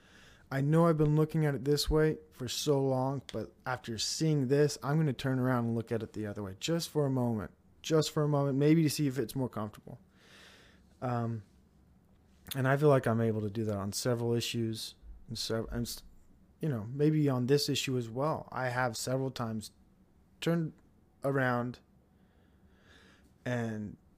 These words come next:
addressed some of my misconceptions. So I think it's a natural learning process to adopt the other point of view, to improve your own understanding of the situation. It seems logical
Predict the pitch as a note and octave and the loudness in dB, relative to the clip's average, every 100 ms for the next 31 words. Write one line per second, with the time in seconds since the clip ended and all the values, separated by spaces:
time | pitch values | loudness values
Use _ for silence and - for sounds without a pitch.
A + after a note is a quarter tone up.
0 | - C#3+ C#3 C#3 D3 - - - C#3+ C#3+ | -8 -4 0 0 0 -6 -12 -6 -2 -2
1 | C3 C3 C3 C3 B2 B2+ B2 C3+ - F#2+ | 0 0 0 0 -2 -4 -4 -6 -6 -10
2 | F#2+ - _ - - C3 B2 - _ _ | -12 -20 _ -12 -4 0 0 -4 _ _
3 | _ - D#3 G3 E3+ B2 B2 C3+ - B2+ | _ -4 0 0 0 0 0 0 -2 -2
4 | C3+ C#3+ D3 A#2 G#2 - A2 - - - | 2 2 0 -2 -4 -4 -8 -10 -10 -6
5 | A#2+ A2+ - - _ _ _ - B2+ A#2 | -4 -4 -6 -10 _ _ _ -10 -8 0
6 | C3 C3+ - B2 A#2 A2+ - A#2 A2 A#2+ | 0 0 -2 -2 0 -2 -2 -4 -2 -2
7 | C#3+ A#2+ A#2 F#2+ B2 C3 - E3+ F3 C#3+ | -2 -2 -4 -2 -2 -2 2 4 4 2
8 | C3+ C3+ C3 C3 B2+ - C#3 C#3+ B2 A#2 | 2 2 2 2 0 0 -2 0 -2 -4
9 | - B2 C3+ C3+ C#3+ C#3 A#2 - - - | -6 -6 -2 0 0 -4 -8 -8 -8 -6
10 | - D#3+ E3 C3+ - - - _ _ _ | -2 0 2 0 -4 -12 -20 _ _ _
11 | - B2+ B2+ C3 C#3+ C3 - G#2+ G#2+ | -6 -2 2 2 0 -4 -6 -8 -8